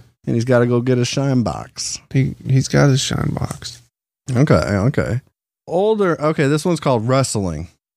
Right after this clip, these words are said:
Speaker 1: <laughs> Older man looking for wrestling, younger ages, twenty-four to thirty. Any young man up for the challenge?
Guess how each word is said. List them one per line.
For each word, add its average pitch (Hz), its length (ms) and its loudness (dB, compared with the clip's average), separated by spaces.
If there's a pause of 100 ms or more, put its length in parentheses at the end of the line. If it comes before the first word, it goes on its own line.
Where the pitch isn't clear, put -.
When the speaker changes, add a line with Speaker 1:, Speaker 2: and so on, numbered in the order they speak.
(220)
Speaker 1:
<laughs> - 500 -6
Older 185 380 0
man 139 680 0
looking 156 500 0
for 127 420 0
wrestling, 127 840 0
younger 147 1080 2
ages, 95 800 -4
twenty-four 123 640 0
to 104 140 -2
thirty. 151 540 -2 (520)
Any 175 340 0
young 165 320 0
man 156 300 2
up 156 300 -2
for 165 180 0
the 151 140 2
challenge? 98 1120 -4